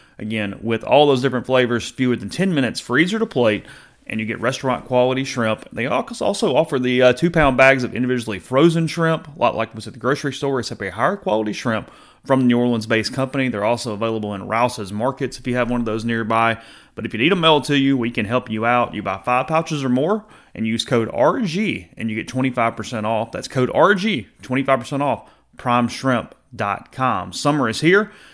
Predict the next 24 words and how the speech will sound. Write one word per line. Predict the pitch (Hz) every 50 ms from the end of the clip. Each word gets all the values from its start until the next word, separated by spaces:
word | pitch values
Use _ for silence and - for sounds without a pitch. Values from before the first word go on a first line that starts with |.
| - _
and | - 98
Heavenly | 98 131 131 127 127 117 110
Sunshine | - 143 127 123 131 117 107
Property | - 131 127 131 131 - 139 135
would | 127 120 107
like | 104 110 117 113
to | 110
take | 98 127 120 120
the | 120 107
opportunity | 107 104 127 131 120
to | 107 104
remind | 101 110 117 123 123 131
you | 127
about | 120 110 107
the | 113
importance | 104 92 - 127 156 190 214 214 185 -
of | 131 104
taking | - 151 - 160 139
care | 139 147 151 151
of |
your | 135 120 117
outdoor | 139 170 - 170 170
living | 180 226 285 254
spaces. | - - - 92 - - - -